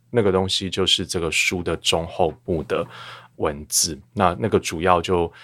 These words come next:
有了另外的一个行走，而那个行走是回到了台湾这个岛屿上面。所以我一直觉得那好像是带着一种时差，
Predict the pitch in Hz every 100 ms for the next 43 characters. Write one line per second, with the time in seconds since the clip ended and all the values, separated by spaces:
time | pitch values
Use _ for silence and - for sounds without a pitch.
0 | - _ _ 87 82 85 101 117 110 113
1 | 92 87 85 92 - - 90 78 82 117
2 | - - 85 90 101 85 - - 110 107
3 | 95 - 85 87 82 76 - 87 78 90
4 | 80 98 90 82 90 69 - _ _ -
5 | 80 87 87 92 80 73 - 90 82 85
6 | 76 - 82 76 76 92 - - - -
7 | - - _ _ _ - - 160 135 117
8 | 127 127 - 98 98 98 127 - 82 -
9 | 107 101 - - 101 90 80 82 - _
10 | _ - 104 90 87 92 - 90 78 73
11 | - - - 85 - 92 87